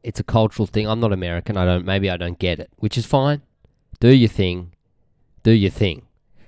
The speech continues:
I'm not gonna get into the facts of maybe you shouldn't do your thing, but,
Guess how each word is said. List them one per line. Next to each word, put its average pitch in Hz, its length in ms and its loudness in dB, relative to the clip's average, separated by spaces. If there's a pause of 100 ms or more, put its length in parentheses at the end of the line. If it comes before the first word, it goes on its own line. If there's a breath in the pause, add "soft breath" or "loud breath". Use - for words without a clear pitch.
(200 soft breath)
I'm 104 80 -4
not 113 140 2
gonna 110 160 0
get 101 160 0
into 104 180 0
the 95 100 -2
facts 95 420 -2
of 87 320 -14 (280 soft breath)
maybe 101 220 -2
you 92 80 0
shouldn't 127 280 2
do 110 60 2
your 87 180 0
thing, 95 360 -8 (440 soft breath)
but, 87 200 -2